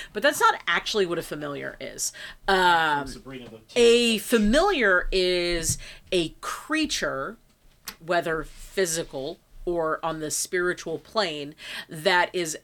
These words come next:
Speaker 1: helping you to carry out your magical desires. So that is why in ye old days, they were so crazy about familiars for witches.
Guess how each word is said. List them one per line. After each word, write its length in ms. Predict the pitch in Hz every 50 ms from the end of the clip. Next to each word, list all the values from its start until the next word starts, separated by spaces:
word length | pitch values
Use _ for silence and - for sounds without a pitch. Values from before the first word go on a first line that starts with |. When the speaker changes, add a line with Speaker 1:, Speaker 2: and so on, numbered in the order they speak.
| _ _
Speaker 1:
helping 520 | - - 240 247 240 - 294 277 269 254
you 260 | 233 208 202 196 196 202
to 220 | 202 - - 190
carry 540 | - _ - - 214 196 190 196 202 202 196 -
out 280 | 160 165 165 170 -
your 200 | 160 165 175 175
magical 760 | 165 160 160 160 151 147 151 143 156 151 - 147 151 143 135 _
desires. 960 | 156 143 123 143 - 67 - - - - - - - - - - - - - - - - - - - -
So 380 | - - - 240 220 202 202
that 300 | 190 165 214 214 233 269
is 200 | 294 311 262 214
why 540 | 190 180 175 160 147 135 139 143 143 143 143 - _
in 220 | 185 170 160 160
ye 580 | 160 151 147 147 160 190 208 214 220 220 226 - -
old 480 | 208 208 202 208 208 196 180 185 165 160
days, 480 | 196 180 165 151 147 143 139 135 -
they 240 | - 151 175 165 165
were 180 | 156 160 165 156
so 480 | - - - - - 208 190 196 202
crazy 460 | 196 - - 196 185 180 170 160 170
about 280 | 156 139 147 147 - -
familiars 560 | - - 165 160 156 147 143 139 139 139 139
for 160 | - - 160
witches. 600 | 143 135 147 139 - - - - - - - -